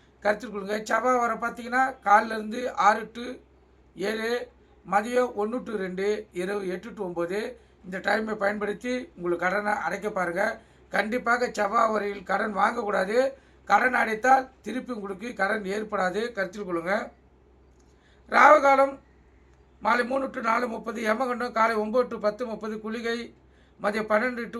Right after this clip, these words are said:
ஒண்ணு முப்பது. குளிகைன்னா மாந்தி, மாந்தினா குளிகை. இந்த காலகட்டத்தில் எந்த நல்ல காரியமும் கெட்ட காரியமும் செய்யக்கூடாது. அது தீவினையே ஏற்படுத்தும்.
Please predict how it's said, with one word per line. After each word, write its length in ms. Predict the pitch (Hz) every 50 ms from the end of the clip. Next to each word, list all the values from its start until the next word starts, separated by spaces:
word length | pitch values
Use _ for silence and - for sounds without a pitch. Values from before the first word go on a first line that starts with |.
| 226 208
ஒண்ணு 120 | 208 208 214
முப்பது. 220 | 202 208 214 202 214 220
குளிகைன்னா 340 | 233 240 247 240 240 240 247 240 220
மாந்தி, 240 | 220 220 220 208 220 226 180 185
மாந்தினா 320 | 190 208 202 208 202 220 214 190
குளிகை. 260 | 202 190 185 202 208 208 208 - - - - _ -
இந்த 120 | - 196 208 208
காலகட்டத்தில் 580 | 208 214 233 240 220 220 - 214 - 226 226 208 196
எந்த 140 | 202 208 220 208 208
நல்ல 140 | 208 208 226 - 220
காரியமும் 340 | 208 208 214 214 214 214
கெட்ட 180 | 214 190 185 214 196
காரியமும் 300 | 208 202 202 202 208 180 180
செய்யக்கூடாது. 380 | 196 185 175 190 196 196 202 202
அது 120 | 196 180 - 202
தீவினையே 360 | 208 208 202 202 196 208 208 202
ஏற்படுத்தும். 460 | 175 - 165 165 165 190 208 220